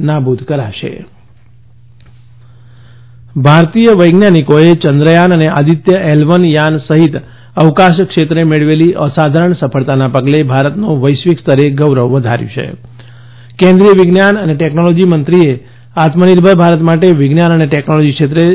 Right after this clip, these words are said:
છેલ્લા દસ વર્ષમાં થયેલી કામગીરીના અહેવાલનું દિલ્હીમાં વિમોચન કરતા આ મુજબ જણાવ્યું હતું. તેમણે જાહેર ક્ષેત્ર, ખાસ કરીને રસીઓ વિકસાવવામાં ભારતીય વૈજ્ઞાનિકોએ મેળવેલી સિદ્ધિઓને બિરદાવી હતી.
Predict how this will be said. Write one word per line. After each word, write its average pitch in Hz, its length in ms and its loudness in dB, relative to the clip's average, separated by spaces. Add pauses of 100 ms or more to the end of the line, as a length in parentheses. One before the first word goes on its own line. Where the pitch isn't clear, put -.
(120)
છેલ્લા 147 300 -2
દસ 180 300 2
વર્ષમાં 156 340 -2
થયેલી 151 320 -2
કામગીરીના 147 580 -2
અહેવાલનું 139 540 0 (480)
દિલ્હીમાં 165 640 2
વિમોચન 160 440 0
કરતા 135 440 -2
આ 147 160 0
મુજબ 127 340 -2
જણાવ્યું 131 480 -6
હતું. - 240 -10 (1000)
તેમણે 180 240 2
જાહેર 180 320 4
ક્ષેત્ર, 180 320 0 (100)
ખાસ 160 280 0
કરીને 160 240 0
રસીઓ 147 360 0
વિકસાવવામાં 143 580 0
ભારતીય 139 380 0
વૈજ્ઞાનિકોએ 147 580 0
મેળવેલી 135 420 0
સિદ્ધિઓને 135 480 -2
બિરદાવી 123 480 -4
હતી. - 260 -10